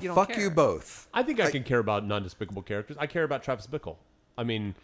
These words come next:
Speaker 3: he's a pretty despicable character. I just didn't care about these guys. It just, it, to me, it felt forced.
Speaker 1: Uh, okay.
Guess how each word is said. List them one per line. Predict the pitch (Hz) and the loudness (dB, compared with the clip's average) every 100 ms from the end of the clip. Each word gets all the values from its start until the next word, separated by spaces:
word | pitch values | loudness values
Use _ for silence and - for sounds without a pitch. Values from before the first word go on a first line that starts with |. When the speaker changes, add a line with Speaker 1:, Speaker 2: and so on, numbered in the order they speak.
| _ 151 | _ -4
Speaker 3:
he's | 135 | -2
a | |
pretty | 147 127 | -2 -2
despicable | 107 123 110 | -2 -4 -4
character. | 95 131 131 127 95 - _ | -4 -2 -2 -2 -4 -6 _
I | 123 | -2
just | 127 117 | -2 -2
didn't | 127 107 | -4 -4
care | 113 | -4
about | 98 95 | -4 -6
these | 104 98 | -10 -10
guys. | 117 107 98 | -4 -4 -6
It | - 107 | -10 -12
just, | 120 - _ _ - - - | -14 -14 _ _ -20 -12 -6
it, | 147 | -4
to | 175 | 0
me, | 180 | 0
it | 165 | 0
felt | 139 110 | -2 -6
forced. | - 98 73 - - - _ _ _ _ _ _ _ _ | -6 -10 -10 -12 -18 -20 _ _ _ _ _ _ _ _
Speaker 1:
Uh, | - 190 180 156 73 - | -6 -4 -4 -6 -10 -12
okay. | 208 123 | -10 -12